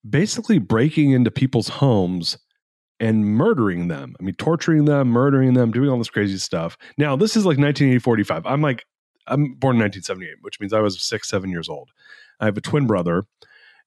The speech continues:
and we lived in a small little yellow house off Flower Street in Fullerton. <laughs> And it turned out that this guy, Richard Ramirez, and some of you, if you Google him, you'll see, like, there's, this guy's, like, kinda, like, he looks like a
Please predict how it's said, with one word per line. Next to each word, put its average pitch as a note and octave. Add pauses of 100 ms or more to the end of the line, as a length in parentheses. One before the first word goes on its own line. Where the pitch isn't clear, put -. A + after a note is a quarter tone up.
(120)
and B2 (380)
we B2+
lived B2
in G#2+
a G2+
small C3
little B2+
yellow A2+
house G2
off F#2+
Flower G2
Street G#2+
in G#2
Fullerton. E2 (500)
<laughs> -
And C#3 (560)
it -
turned F#3+
out A#2+
that A2
this -
guy, A#2+
Richard A2+
Ramirez, C#3
and G2+
some A#2+
of A2
you, G#2+
if -
you G2
Google A#2+
him, A2
you'll G2+
see, A#2
like, G2
there's, E2+ (120)
this G#2+
guy's, F#2
like, D2+ (240)
kinda, F#2+
like, G2
he C#3
looks D#3
like G#2+
a F2+